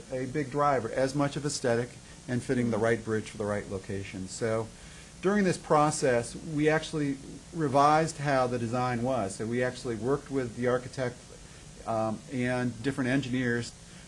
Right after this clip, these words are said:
to poke at some of the issues and some of the reasons the costs were higher before, and we've actually revised some of the design for the wave frame.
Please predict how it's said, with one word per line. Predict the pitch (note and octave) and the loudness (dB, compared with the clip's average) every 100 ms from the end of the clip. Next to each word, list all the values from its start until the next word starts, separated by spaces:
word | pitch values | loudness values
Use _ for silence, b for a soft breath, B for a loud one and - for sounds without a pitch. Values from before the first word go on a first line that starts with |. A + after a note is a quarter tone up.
| B | B
to | D#3+ | 0
poke | - F#3 G3 E3+ | 2 4 6 6
at | A#2 - | 4 2
some | C3 B2 | 0 0
of | |
the | A#2+ | 2
issues | C#3 - C3+ A#2 G#2+ | 0 0 -2 -2 -2
and | G#2+ | -4
some | - B2+ | -2 -2
of | A#2 | 0
the | |
reasons | A#2+ A#2+ A#2 | 0 -2 -2
the | G#2+ | -6
costs | - A#2 A#2 A#2+ | -4 -4 -4 -4
were | G#2+ | -2
higher | A2+ A2 | -2 -2
before, | G#2 - C#3+ B2+ G#2+ G#2+ B B | -4 -4 -2 0 0 -4 B B
and | B2+ | -6
we've | B2 | 0
actually | B2+ C3 - A#2+ | 2 2 0 0
revised | A2+ A2 A2+ A#2 A#2 A2+ - - - - | 0 2 4 4 2 -2 -12 -18 -18 -10
some | - F3 | -2 -2
of | D3+ | 0
the | A#2+ | -2
design | G2 G#2 G#2 | -4 -4 -4
for | G#2 G#2 | -4 -4
the | G2 | -2
wave | G2+ G2+ | -2 -4
frame. | - F#2 F2+ | -6 -6 -6